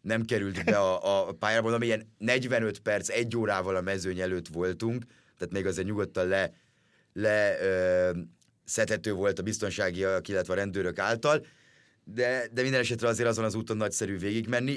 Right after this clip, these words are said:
és ez szerintem rájuk is igaz, bár Ati mondta, hogy az utolsó száz kilométer az már olyan, mint egy sprint felvezetés.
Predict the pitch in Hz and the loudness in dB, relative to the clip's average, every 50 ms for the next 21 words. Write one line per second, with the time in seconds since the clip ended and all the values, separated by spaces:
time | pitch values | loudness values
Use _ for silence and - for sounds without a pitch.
0 | 131 - 135 127 120 135 117 101 107 - - 90 - 120 113 98 113 120 123 120 | -4 -2 -2 0 0 0 -2 -4 -6 -8 -8 -4 -4 -2 -2 0 2 2 4 4
1 | 110 98 85 98 85 87 95 82 98 104 123 135 131 - _ _ _ _ _ _ | 2 0 -2 -6 -8 -6 -6 -2 0 0 0 0 -4 -8 _ _ _ _ _ _
2 | _ _ _ - - 92 110 110 117 110 120 135 127 127 127 123 120 117 113 113 | _ _ _ -10 -6 -2 -2 0 0 0 0 -2 -2 -2 -4 -4 -2 -4 -4 -4
3 | 120 117 127 110 104 - 117 110 107 - - 110 104 104 87 101 101 92 98 98 | -4 -4 -4 -4 -4 -2 -2 -2 -2 -2 -2 -4 -4 -4 -4 -4 -4 -4 -4 -4
4 | 104 92 87 90 82 - - 95 87 78 - 85 78 71 76 73 80 80 - 82 | -4 -4 -6 -6 -8 -8 -8 -8 -8 -8 -6 -6 -6 -6 -6 -8 -8 -8 -6 -6
5 | 85 92 - | -6 -6 -8